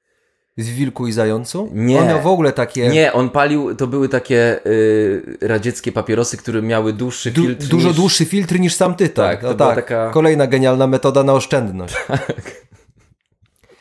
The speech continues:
Speaker 1: Sprzeczka między siostrą a bratem, który wrócił z wojska.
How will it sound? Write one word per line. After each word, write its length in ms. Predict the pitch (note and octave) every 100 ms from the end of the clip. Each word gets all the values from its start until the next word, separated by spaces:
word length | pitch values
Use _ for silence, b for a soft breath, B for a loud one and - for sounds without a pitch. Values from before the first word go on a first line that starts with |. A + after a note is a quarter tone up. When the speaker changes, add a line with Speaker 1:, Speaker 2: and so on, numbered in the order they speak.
| b b b b
Speaker 1:
Sprzeczka 540 | - - A#3 B3 A3+ G3+
między 240 | F#3 E3+
siostrą 400 | G#3+ A3 F#3+ F3+
a 80 | D3
bratem, 380 | D#3 F#3 F#3+ E3+
który 260 | - D3+
wrócił 360 | C3+ C#3+ C#3+ C3+
z 60 |
wojska. 600 | A#2+ A2+ - - C2 -